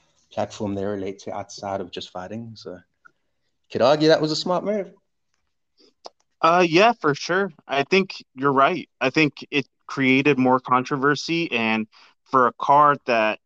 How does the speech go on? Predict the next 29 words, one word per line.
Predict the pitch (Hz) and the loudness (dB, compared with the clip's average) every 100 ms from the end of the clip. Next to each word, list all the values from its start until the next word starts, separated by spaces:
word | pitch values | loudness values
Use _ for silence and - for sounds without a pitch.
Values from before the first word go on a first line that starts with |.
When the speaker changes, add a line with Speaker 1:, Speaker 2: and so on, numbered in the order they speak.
| - | 0
Speaker 2:
on | 127 139 131 | 4 4 2
paper | - 139 135 117 101 95 - | -6 -6 -6 -4 -6 -6 -10
did | 107 | -8
not | 107 113 117 - 113 | -2 2 2 0 -10
really | 117 123 127 123 117 | -2 2 2 2 -2
show | 107 - 123 113 113 | -4 -6 -2 2 4
up | 113 - | 2 2
as | 110 104 98 - _ _ | 0 0 -4 -12 _ _
it, | 170 165 | -8 -2
I | 175 | 0
mean, | 165 170 | 2 0
it's | 160 | -2
not | 202 190 139 | 0 0 0
U | 143 | -6
F | 123 | -6
C | - 117 | -6 -16
two | - 117 | -14 -12
eighty. | 104 98 - - _ _ _ _ | -12 -12 -18 -20 _ _ _ _
This | 147 - | -10 -2
is | 139 139 | -2 2
a | 143 | 2
Speaker 1:
Yeah, | 127 | 2
Speaker 2:
different, | 131 - | 0 -2
Speaker 1:
exactly. | 104 113 113 _ _ - | -12 -10 -10 _ _ -12
Speaker 2:
this | 135 | -6
is | 139 127 | -4 2
a, | 120 113 107 107 | 2 2 0 -6
a, | 98 113 - | -10 -12 -4
a, | 117 110 | -2 -2